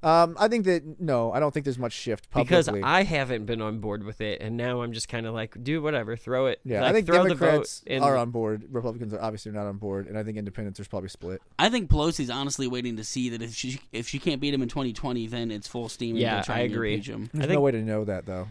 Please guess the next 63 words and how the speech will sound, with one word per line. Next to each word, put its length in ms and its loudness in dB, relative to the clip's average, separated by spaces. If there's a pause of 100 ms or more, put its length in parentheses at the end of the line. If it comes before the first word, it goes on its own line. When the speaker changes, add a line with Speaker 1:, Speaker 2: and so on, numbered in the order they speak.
(120)
Speaker 2:
I 60 -10
Speaker 1:
Like, 80 -6
Speaker 2:
think 140 -4
Speaker 1:
there's 120 -4
no 80 2
way 80 2
to 80 -2
know 380 -4
if 60 -10
she 120 -12
can't 340 -10
beat 200 -10
him. 280 -12
Speaker 3:
I 160 -6
Speaker 2:
No. 160 -2
Speaker 3:
know, 120 -4
but 180 -4
I 80 0
think 200 2
Speaker 2:
I 80 10
Speaker 3:
she's 60 8
Speaker 2:
also 280 8
Speaker 3:
worried, 100 8
Speaker 2:
think 220 4
Speaker 3:
her 160 6
worry 440 0
about 280 0
riling 320 0
up 100 -2
his 140 -4
base 420 -4 (240)
by 120 0
trying 280 2
to 80 4
impeach 300 -2
him 260 -2 (340)
before 320 -4
Speaker 2:
Agreed. 140 2
Speaker 3:
twenty 140 2
twenty 320 0 (200)
and 100 -6
handing 300 0
him 60 0
a 40 -4
victory 380 -4
is 180 -8
high. 180 -10
Speaker 2:
I 100 2
think 180 2
that's 260 2
why 100 4
Speaker 1:
Yeah. 40 2
Speaker 2:
she 160 -2
keeps 280 -2
using 380 -2
language 720 -2
like, 560 -4 (300)
uh, 220 -2 (360)
he's 260 -8 (260)
goading 400 -2
us 380 -6
to, 100 -2
Speaker 3:
Yeah, 120 0